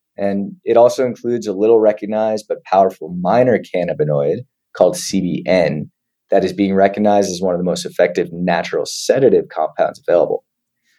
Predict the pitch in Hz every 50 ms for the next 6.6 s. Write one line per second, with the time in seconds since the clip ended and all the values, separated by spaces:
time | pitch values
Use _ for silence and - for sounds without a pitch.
0 | _ _ _ - - 110 107 104 107 104 - - - 107 120 123 139 131 117 123
1 | 120 123 120 120 120 - - 120 107 104 101 101 104 104 107 107 107 - - _
2 | - 90 92 92 90 90 - - - - 143 139 - - 123 123 127 - 127 120
3 | 117 113 117 120 120 - _ _ - 90 95 95 95 98 98 95 98 95 95 95
4 | 95 - _ - 87 85 85 92 92 90 87 95 92 - - - 78 76 - -
5 | - 69 - - - - - _ _ _ _ _ _ _ _ - - 92 101 98
6 | 98 92 90 87 90 76 73 71 69 67 -